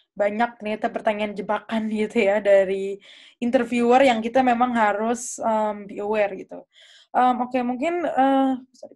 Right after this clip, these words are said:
pertanyaan berikutnya tentang A A S P H D. Mbak Mona tahu nggak tentang A A S P H D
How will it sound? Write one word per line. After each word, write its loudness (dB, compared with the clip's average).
pertanyaan -4
berikutnya -2
tentang 2
A 0
A 0
S -6
P -8
H -20
D. -12
Mbak -8
Mona -4
tahu 0
nggak -8
tentang -8
A -4
A -4
S -20
P -10
H -14
D -8